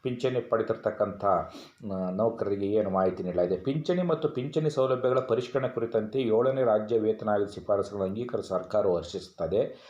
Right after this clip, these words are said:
ಅದರಂತೆ ಕನಿಷ್ಠ ಮತ್ತು ಗರಿಷ್ಠ ಪಿಂಚಣಿ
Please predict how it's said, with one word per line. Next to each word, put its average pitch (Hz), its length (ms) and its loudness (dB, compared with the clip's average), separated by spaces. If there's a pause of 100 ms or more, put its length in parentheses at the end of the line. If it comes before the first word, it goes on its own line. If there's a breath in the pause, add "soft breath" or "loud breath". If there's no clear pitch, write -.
(240 loud breath)
ಅದರಂತೆ 107 640 2
ಕನಿಷ್ಠ 135 560 0
ಮತ್ತು 147 280 -2
ಗರಿಷ್ಠ 104 400 0
ಪಿಂಚಣಿ 92 680 -4